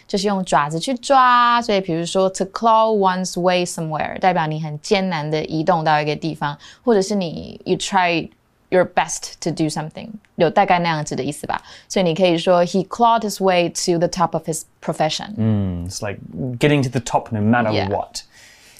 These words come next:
Speaker 2: All right, well, the article tells us more. Don't damage your cat's trust by touching its belly unless you know it likes that.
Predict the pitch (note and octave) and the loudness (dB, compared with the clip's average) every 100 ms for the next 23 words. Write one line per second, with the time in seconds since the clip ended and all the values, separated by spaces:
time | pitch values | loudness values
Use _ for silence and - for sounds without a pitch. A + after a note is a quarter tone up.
0 | _ _ - D#3 E3+ D3+ D#3+ F3+ E3 F3 | _ _ 2 4 6 4 4 6 6 4
1 | - F3+ E3+ - D#3+ D3+ D#3 F3 G3 A3+ | 2 -2 0 2 4 4 2 4 6 6
2 | B3+ E3 E3+ G#3+ A#3 A#3 D#3 C#3+ D3+ F#3 | 4 -2 2 4 4 2 -4 0 2 2
3 | D3+ B2+ - B2+ A#2 - - - - - | 2 0 2 2 2 0 -4 -4 -6 -8
4 | - - - A#2 - - - - A#2 A#2 | -8 -4 2 2 0 -6 -8 0 0 0
5 | - G3 - F#3+ D#3+ - - B2 A#2 B2+ | 0 -2 -2 -2 -2 -4 0 2 4 0
6 | F#3+ - _ - - E3 E3 A3 C#4 - | -2 -10 _ -6 2 4 6 4 2 -2
7 | - F3 F3+ F3+ D3 B2+ B2+ B2+ - - | -4 -2 0 2 2 4 2 0 -6 -8
8 | A2+ - - A2 A2 B2 - - - - | -8 -8 -10 -4 0 0 -2 -6 -6 -6
9 | - | -10